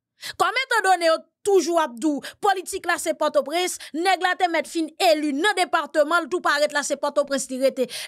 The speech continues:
Li vin nan vòlè, l vin nan fè tout vye zak malonèt. Nou tou, fèmen l, rete pòtoprens, degaje w. Ebyen, ou mèt rete vòlè nan pòtoprens, w an men depateman fèmen. Depateman fèmen, paske si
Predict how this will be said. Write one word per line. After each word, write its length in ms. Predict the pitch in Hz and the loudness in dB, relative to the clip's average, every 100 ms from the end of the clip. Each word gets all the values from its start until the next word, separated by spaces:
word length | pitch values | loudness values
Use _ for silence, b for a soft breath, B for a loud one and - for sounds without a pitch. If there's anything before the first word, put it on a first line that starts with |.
| 285 | 2
Li 80 | 311 | 2
vin 180 | 320 294 | 2 2
nan 160 | 339 330 | 2 4
vòlè, 300 | 330 285 277 | 4 4 2
l 100 | 269 | -2
vin 140 | 294 | 0
nan 160 | 311 302 _ b b - | 0 -2 _ b b -6
fè 140 | 339 - | -6 0
tout 200 | 508 453 | 0 2
vye 140 | 370 330 | 2 2
zak 240 | 311 311 294 | 0 -2 0
malonèt. 440 | 285 285 302 302 | 2 2 0 -2
Nou 120 | 320 | -6
tou, 120 | 311 311 | -4 -2
fèmen 300 | 294 262 240 | -2 -2 -4
l, 80 | - | -2
rete 240 | 370 370 320 | 0 0 0
pòtoprens, 600 | 311 277 185 160 - - _ | 0 -2 -6 -12 -12 -12 _
degaje 560 | 262 403 415 403 349 403 | -2 0 0 0 0 4
w. 240 | 427 453 330 | 4 4 2
Ebyen, 260 | 320 - | -2 -4
ou 140 | 415 453 | 0 0
mèt 180 | 415 370 | 0 0
rete 220 | 330 277 | 0 0
vòlè 240 | 269 254 233 | 0 0 -4
nan 120 | 220 | -8
pòtoprens, 460 | 208 196 185 - - | -12 -12 -12 -12 -14
w 60 | |
an 60 | _ _ - | _ _ -4
men 180 | 311 285 | -2 2
depateman 680 | 392 370 349 - 330 320 - | 2 2 0 2 2 0 0
fèmen. 360 | 311 294 349 - _ _ _ _ _ _ _ _ _ _ - | 0 0 -4 -10 _ _ _ _ _ _ _ _ _ _ -4
Depateman 800 | 285 466 466 466 415 440 403 359 | -2 0 0 -2 0 0 0 -2
fèmen, 400 | - 381 370 415 B | -2 -4 -4 -8 B
paske 240 | - 339 311 b b | -6 -6 -8 b b
si 240 | - - | -4 0